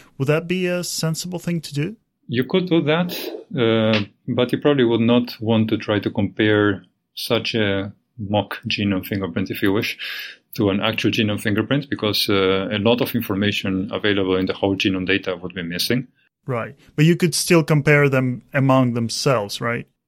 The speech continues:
Speaker 2: You could compare them among themselves. They would likely be more similar to each other.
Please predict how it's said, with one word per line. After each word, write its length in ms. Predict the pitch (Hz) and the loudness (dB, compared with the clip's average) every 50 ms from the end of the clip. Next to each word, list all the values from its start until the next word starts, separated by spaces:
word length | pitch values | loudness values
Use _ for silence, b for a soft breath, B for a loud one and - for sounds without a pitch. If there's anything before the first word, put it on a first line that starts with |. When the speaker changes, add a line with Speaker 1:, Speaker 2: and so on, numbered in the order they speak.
| _ _ | _ _
Speaker 2:
You 200 | - 104 113 110 | -2 -2 0 0
could 220 | - - 151 147 - | 2 0 0 0 2
compare 280 | 165 143 139 139 127 | 0 2 2 2 2
them 140 | 127 123 117 | 2 2 2
among 180 | 117 117 113 113 | 2 2 2 2
themselves. 540 | 113 110 110 - - 107 107 107 107 - | 2 2 0 2 2 2 2 2 0 0
They 80 | - 107 | 0 0
would 220 | 101 110 110 110 | 2 2 2 2
likely 360 | 127 127 131 127 - 127 123 123 | 2 2 2 2 0 2 2 2
be 180 | 110 113 110 | 4 4 2
more 260 | 104 104 110 110 110 | 4 4 4 4 4
similar 540 | 110 - - - - 120 123 120 - 90 85 82 | 4 2 2 2 2 4 4 4 4 2 0 0
to 140 | - 98 | 0 0
each 160 | 90 85 - - | 0 0 0 0
other. 320 | 87 82 80 80 76 - | 0 0 -2 -4 -8 -10